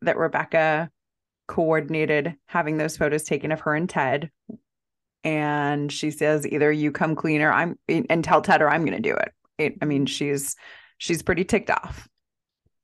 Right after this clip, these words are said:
Speaker 2: And she's direct. I mean, I think, th-, again, this is excellent. What a great, what a great way for that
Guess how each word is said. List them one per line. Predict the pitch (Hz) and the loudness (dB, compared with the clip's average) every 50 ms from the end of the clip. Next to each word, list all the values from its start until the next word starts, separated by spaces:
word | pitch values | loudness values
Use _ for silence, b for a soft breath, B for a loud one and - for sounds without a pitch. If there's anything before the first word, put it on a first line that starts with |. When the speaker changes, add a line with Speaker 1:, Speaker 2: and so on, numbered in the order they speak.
| _ _ _ _ _ - | _ _ _ _ _ -2
Speaker 2:
And | 214 226 220 | -2 0 2
she's | - 302 311 311 302 | 2 2 2 2 2
direct. | - 277 247 214 214 269 254 - - - - - - | 0 0 0 2 2 0 0 -2 -4 -10 -10 -4 -2
I | |
mean, | 214 233 233 | -2 0 0
I | 226 226 | 0 -2
think, | 220 254 233 220 107 | -2 -2 -4 -4 -6
th-, | - 190 - - | -6 -8 -4 -4
again, | 214 202 202 220 226 190 180 | -4 -4 -2 -4 -2 -2 -2
this | 185 190 - | -4 -4 -4
is | 202 190 190 - - - _ _ | -6 -6 -6 -10 -14 -18 _ _
excellent. | 180 185 - - - 196 - - | -6 -6 -6 -6 -4 -4 -2 0
What | 190 220 220 | 0 2 2
a | 226 | 2
great, | 196 202 202 190 185 185 185 - - - | 0 0 -2 0 0 0 -2 -4 -4 -6
what | - 196 214 240 277 | -4 -2 -2 0 0
a | 294 302 | 0 -2
great | 233 - 214 214 214 - | -2 -4 -4 -4 -4 -2
way | - 180 180 185 190 | -2 -2 0 0 -2
for | 190 - - 196 | -2 -4 -4 -4
that | 170 175 170 165 135 - | -4 -2 -2 -2 -4 -6